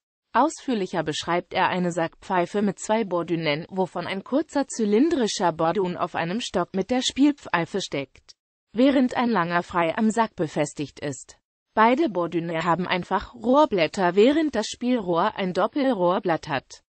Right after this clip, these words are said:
Die von ihm beschriebene Misette wird von einem Blasebalg gespeist. Die vier Bordüne des Ranket-Bordhuns sind mit Doppelrohrblättern besetzt und können durch Schieber gestimmt werden.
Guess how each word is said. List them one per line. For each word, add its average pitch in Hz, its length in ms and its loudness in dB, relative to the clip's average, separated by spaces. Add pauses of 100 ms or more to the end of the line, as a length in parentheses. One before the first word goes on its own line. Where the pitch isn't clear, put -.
(340)
Die 214 100 2
von 202 200 -4
ihm 226 160 -2
beschriebene 180 520 -4
Misette 175 440 -6
wird 180 160 2
von 208 180 -2
einem 208 300 0
Blasebalg 202 640 -2
gespeist. - 760 -4 (380)
Die 214 100 2
vier 247 320 0
Bordüne 170 520 2
des 185 240 0
Ranket-Bordhuns 175 880 -2
sind 202 240 -2
mit 226 240 -6
Doppelrohrblättern 220 920 -2
besetzt 226 520 -2
und 190 180 -4
können 202 260 0
durch 185 160 -2
Schieber 165 380 -4
gestimmt 226 540 -2
werden. 139 360 -8